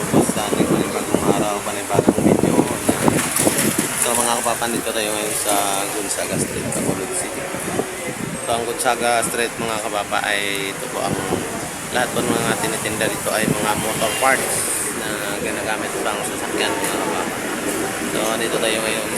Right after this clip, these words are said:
sa, ayun, sa Olympia Auto Supply. Sa Olympia Auto Supply. Bumili po tayo dito ng parts para po sa sasakyan.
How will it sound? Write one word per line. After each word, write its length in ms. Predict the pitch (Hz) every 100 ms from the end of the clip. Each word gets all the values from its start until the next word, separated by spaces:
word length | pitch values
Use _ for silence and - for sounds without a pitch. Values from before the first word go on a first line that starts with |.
| 107
sa, 120 | 117 104 98 98 101 101 98 98
ayun, 260 | 95 95 - - - - - - - - - - - - - - - 202 - -
sa 100 | 101 98 98 - - -
Olympia 360 | - - 139 101 107
Auto 240 | 110 117 101 104 101 98
Supply. 400 | - - - 92 92 - - - -
Sa 80 | 92 92
Olympia 320 | 98 95 - 92
Auto 160 | 87 80 -
Supply. 280 | - 90 82 - - - - - - - - - -
Bumili 320 | - 101 104
po 80 | 98 101
tayo 160 | 98
dito 220 | 101 101 98
ng 160 | 98 92 90
parts 400 | 92 80 - -
para 160 | 85 85
po 160 | - -
sa 160 | - -
sasakyan. 560 | - - - - -